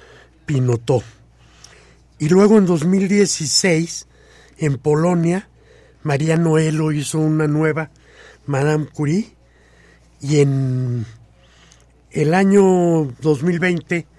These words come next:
la iraní, este, Marian Satrapi, la misma de Persépolis, dirigió Radioactivo.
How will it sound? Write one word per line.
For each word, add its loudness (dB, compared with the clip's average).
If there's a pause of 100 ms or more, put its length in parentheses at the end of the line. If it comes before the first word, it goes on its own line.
(680)
la -2
iraní, -2 (720)
este, -6
Marian -4
Satrapi, -10 (720)
la -8
misma -6
de -4
Persépolis, -8 (520)
dirigió -4
Radioactivo. -8